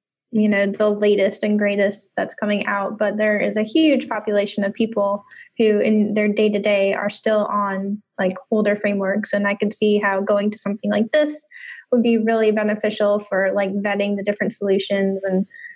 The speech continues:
um, just really, like, being able to take a deep dive into,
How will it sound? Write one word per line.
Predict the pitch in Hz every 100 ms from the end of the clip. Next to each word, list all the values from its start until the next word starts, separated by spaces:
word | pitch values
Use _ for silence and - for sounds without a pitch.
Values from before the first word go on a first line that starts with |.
| _
um, | 202 196
just | 208 -
really, | 196 226 226
like, | 202 190
being | 208
able | 196 202 208
to | 202
take | 214 196 - -
a | 190
deep | 185 214 226 220
dive | 190 185 190 190
into, | 202 196 190 196 190 185 185 185